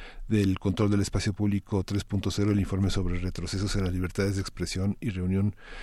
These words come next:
en el actual gobierno, cómo señalaron ese, ese aspecto y cómo, eh, los enemigos políticos, como lo señalas ahora, de, de algunos gobernantes,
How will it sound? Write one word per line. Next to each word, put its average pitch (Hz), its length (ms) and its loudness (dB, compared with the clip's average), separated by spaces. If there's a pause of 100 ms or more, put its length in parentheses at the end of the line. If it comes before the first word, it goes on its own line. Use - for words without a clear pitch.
(160)
en 95 160 4
el 90 140 4
actual 98 320 2
gobierno, 101 720 6
cómo 107 560 2 (280)
señalaron 104 640 2 (100)
ese, 110 640 2
ese 120 260 -2
aspecto - 680 0
y 110 100 -6
cómo, 120 520 4 (360)
eh, 110 280 4
los 101 200 4
enemigos 107 500 8
políticos, 95 480 2
como 87 220 2
lo 82 40 2
señalas 95 340 0
ahora, 98 160 2
de, 98 80 2
de 92 220 0
algunos 98 380 4
gobernantes, 95 800 4